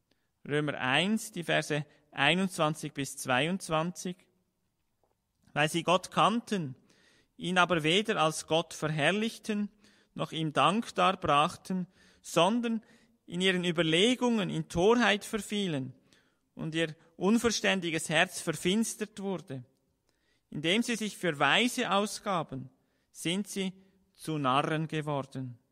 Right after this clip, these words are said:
Darum warnt Paulus die Christen in Kolosse,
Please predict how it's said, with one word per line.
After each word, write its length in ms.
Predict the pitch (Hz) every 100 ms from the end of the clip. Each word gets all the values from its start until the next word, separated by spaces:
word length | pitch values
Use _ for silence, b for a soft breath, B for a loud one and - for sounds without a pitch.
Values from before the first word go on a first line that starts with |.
| _ _ _ _ _ _ _ _ _ _ _ _ _ _
Darum 320 | 160 226 190
warnt 340 | 151 202 240
Paulus 400 | 220 175 214 226
die 140 | - 202
Christen 480 | 170 202 - -
in 180 | 185 170
Kolosse, 760 | - 147 151 220 - 196 202